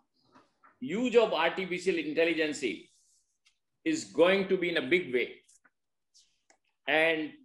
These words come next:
those brands which will not use, and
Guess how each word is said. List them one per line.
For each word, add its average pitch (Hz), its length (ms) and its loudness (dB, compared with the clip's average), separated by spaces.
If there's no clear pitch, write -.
those 208 360 2
brands 165 720 -4
which 160 220 -6
will 180 180 0
not 185 300 0
use, 196 580 -2
and 170 420 -2